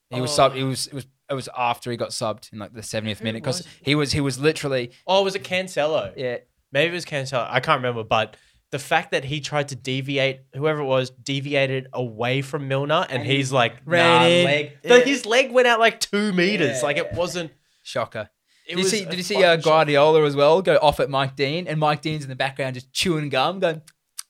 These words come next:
Speaker 1: it was so,
Speaker 2: <laughs>
Speaker 1: oh, so good.
Speaker 2: Did
Speaker 1: But
Speaker 2: they go, they went to var, right?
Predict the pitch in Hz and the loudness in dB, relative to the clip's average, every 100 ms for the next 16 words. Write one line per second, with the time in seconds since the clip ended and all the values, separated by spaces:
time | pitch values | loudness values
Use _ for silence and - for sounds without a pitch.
0 | _ - - _ - - - 151 392 - | _ -20 -20 _ -14 -6 -4 -2 -4 -2
1 | 139 131 123 - _ - - 160 151 120 | -2 0 -4 -8 _ -20 -12 -6 -6 -6
2 | - - 156 156 135 131 101 98 _ _ | -12 -8 -2 0 -2 -6 -10 -14 _ _
3 | _ 185 226 247 254 247 190 202 202 185 | _ -2 2 4 4 2 2 -2 -2 -4
4 | 127 - 120 107 101 101 | -4 -2 0 0 0 -2